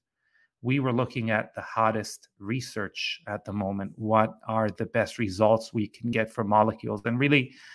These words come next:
um, transi-, translated them into topically available, bioavailable, uh,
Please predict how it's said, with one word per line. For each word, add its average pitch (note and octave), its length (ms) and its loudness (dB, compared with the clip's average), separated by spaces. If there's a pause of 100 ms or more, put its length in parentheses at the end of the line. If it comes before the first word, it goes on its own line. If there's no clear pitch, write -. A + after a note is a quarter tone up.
(460)
um, A2+ 320 6
transi-, C#3+ 640 4 (140)
translated C3 640 2
them A2 240 2
into A#2 340 -2
topically B2+ 720 2
available, A2+ 840 2
bioavailable, A2 1040 6 (320)
uh, G2 340 -2